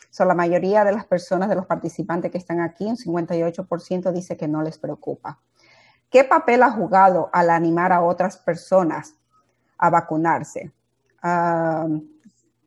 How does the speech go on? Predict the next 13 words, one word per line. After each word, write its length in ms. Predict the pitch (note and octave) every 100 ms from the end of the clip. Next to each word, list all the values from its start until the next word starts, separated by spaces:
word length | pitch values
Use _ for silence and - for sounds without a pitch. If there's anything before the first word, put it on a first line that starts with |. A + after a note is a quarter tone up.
| _ _
a-, 440 | - D3+ D#3 D#3 D#3+
al 120 | D#3
parecer, 440 | D#3+ D3+ G#3 G#3+
todas 260 | - C4 E4+
las 120 | D4+ -
personas 380 | G#3 A#3+ C4
han 120 | C4 -
participado 640 | G#3+ - - F#3 G#3 G#3
de 140 | F#3+
una 280 | E3 F#3+ G#3+
u 40 | G3
otra 240 | G3 A#3
manera, 540 | A3 F3+ E3+ F#3 G3